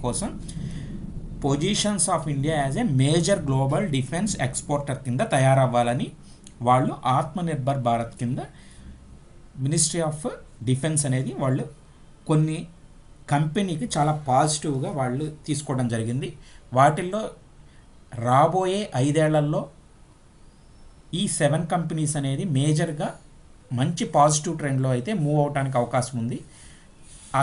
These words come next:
స్టాక్స్ ఇప్పుడు తెలుసుకుందాం. అలాగే వివరాల్లోకి వెళ్ళే ముందు ఛానల్ని సబ్స్క్రైబ్ చేయండి, వీడియోని షేర్ చేయండి, లైక్ చేయండి. అందులో మొదటి స్టా-,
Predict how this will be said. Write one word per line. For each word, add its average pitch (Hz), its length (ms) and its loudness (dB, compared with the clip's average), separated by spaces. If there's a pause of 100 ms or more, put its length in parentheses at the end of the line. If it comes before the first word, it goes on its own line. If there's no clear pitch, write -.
స్టాక్స్ 156 400 2
ఇప్పుడు 143 240 -6
తెలుసుకుందాం. 139 420 -2 (420)
అలాగే 143 280 2 (380)
వివరాల్లోకి 160 500 4
వెళ్ళే 143 240 0
ముందు 147 160 -4 (120)
ఛానల్ని 135 460 0
సబ్స్క్రైబ్ 143 460 -4
చేయండి, 135 320 0 (120)
వీడియోని 131 340 -2 (100)
షేర్ 127 220 -2 (100)
చేయండి, 127 300 -2 (120)
లైక్ 120 260 0
చేయండి. 101 340 -6 (600)
అందులో 170 220 2 (100)
మొదటి 151 280 0
స్టా-, 165 200 -2